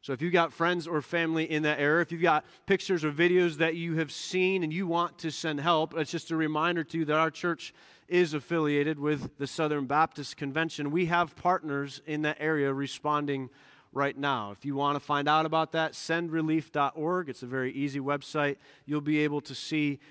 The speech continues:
uh, what is happening there on the ground. You can give financially,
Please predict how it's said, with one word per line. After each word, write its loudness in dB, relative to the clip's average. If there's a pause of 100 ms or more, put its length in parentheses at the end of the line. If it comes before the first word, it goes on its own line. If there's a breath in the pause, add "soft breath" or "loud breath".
(140 loud breath)
uh, 0
what 0
is -8
happening -2
there -2
on -2
the -8
ground. 0
You -4
can -6
give -2
financially, -2